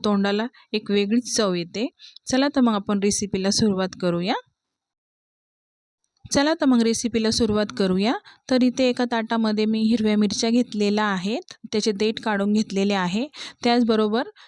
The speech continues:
लसूण घेतलेला आहे. लसूण आपल्याला जास्त घ्यायचा आहे, लसणामुळे आपला ठेचा झणझणीत बनतो. आणि इथं कोथिंबीर मी बारीक कापून घेतलेली आहे.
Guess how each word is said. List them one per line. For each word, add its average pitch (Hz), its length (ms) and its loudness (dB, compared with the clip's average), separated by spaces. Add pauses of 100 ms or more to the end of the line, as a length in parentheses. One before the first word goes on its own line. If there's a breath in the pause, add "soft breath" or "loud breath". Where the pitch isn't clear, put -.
(100)
लसूण 247 380 2
घेतलेला 202 540 0
आहे. 202 420 -2
लसूण 247 320 0
आपल्याला 220 380 0
जास्त 214 340 -2
घ्यायचा 208 420 2
आहे, 202 320 0
लसणामुळे 226 580 2
आपला 202 260 -2
ठेचा 196 360 0
झणझणीत 208 520 2 (100)
बनतो. 202 480 0 (580 loud breath)
आणि 226 320 0 (280 loud breath)
इथं 220 200 0
कोथिंबीर 240 640 2
मी 269 140 0
बारीक 214 400 -2
कापून 202 360 -4
घेतलेली 185 500 -6
आहे. 175 360 -4